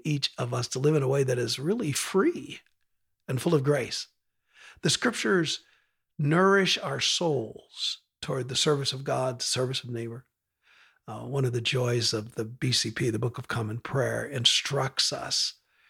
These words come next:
in Scripture over and over, all through it. And it actually says that we are to, quote, "hear, read, mark, learn, and inwardly digest the Scripture so that by patience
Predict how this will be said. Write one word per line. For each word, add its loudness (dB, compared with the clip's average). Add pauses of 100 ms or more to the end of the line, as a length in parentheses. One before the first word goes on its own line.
(240)
in 6
Scripture -4
over -2
and -10 (100)
over, 2
all -4
through -6
it. -8 (1000)
And 2
it 6
actually 2
says -2 (420)
that 0
we 6
are 4
to, -4
quote, 2
"hear, -2
read, -2
mark, -4
learn, -2
and -8
inwardly 2
digest 0
the -4
Scripture 0
so 0
that 0
by 0
patience 2